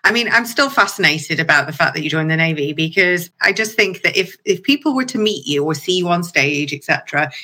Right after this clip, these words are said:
it is the <laughs> furthest removed role that you could ever think that you would do. So I know that you've probably got an abundance of these. Is there any, uh, funny stories that you've got from sort of in, in your career or as an entrepreneur that you'd like to share?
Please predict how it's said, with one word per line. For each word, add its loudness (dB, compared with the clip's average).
it 2
is 0
the 4
<laughs> -6
furthest 2
removed 2
role 4
that -2
you -2
could 0
ever 2
think -2
that 2
you 0
would 0
do. -2
So 2
I 4
know 2
that -4
you've -6
probably 0
got 2
an -2
abundance 0
of -2
these. -8
Is 2
there 0
any, 0
uh, 2
funny -2
stories -2
that -4
you've -4
got 2
from 0
sort -2
of -10
in, -4
in -4
your 0
career -2
or -4
as -2
an -2
entrepreneur -2
that -8
you'd -8
like -2
to -10
share? -2